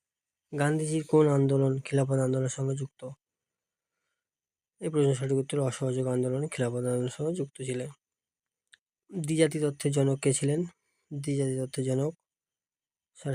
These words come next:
সৈয়দ আহমেদ খান। দিল্লির আইনসভা ভবনে বোমা নিক্ষেপে ভগৎ সিংয়ের সহযোগী কে ছিলেন? এই প্রশ্নের সঠিক উত্তর হয়ে যাবে সুখদেব।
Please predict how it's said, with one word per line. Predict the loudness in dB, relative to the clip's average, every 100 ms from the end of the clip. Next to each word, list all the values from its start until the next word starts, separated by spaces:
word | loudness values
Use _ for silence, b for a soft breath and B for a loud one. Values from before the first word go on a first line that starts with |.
| -4
সৈয়দ | -4 -4 -4 -4
আহমেদ | -4 -4 -6 -12 -20 _ _
খান। | -6 -6 -6 -10 _ _ _ _ _ _ _ _ _ _ _ _ _ _ _ _ _ _ _ _ _ _ _ _ _ _ _ _ _ _ _ _ _ _ _ _ _ _ _ _
দিল্লির | -4 -2 0 0
আইনসভা | -2 -2 -2 0
ভবনে | 2 2 0
বোমা | -2 -4
নিক্ষেপে | -4 -6 -6 -6 -4
ভগৎ | -4 -4 -4
সিংয়ের | -2 -4 -6 -10
সহযোগী | -4 0 2 0 -2 -6
কে | -8
ছিলেন? | -6 -8 -10 -16 _ _ _ _ _ _ -10
এই | -4
প্রশ্নের | 0 0 -2
সঠিক | 0 0 0
উত্তর | -2 -2
হয়ে | 0
যাবে | 0 -2 -4
সুখদেব। | -4 -4 -6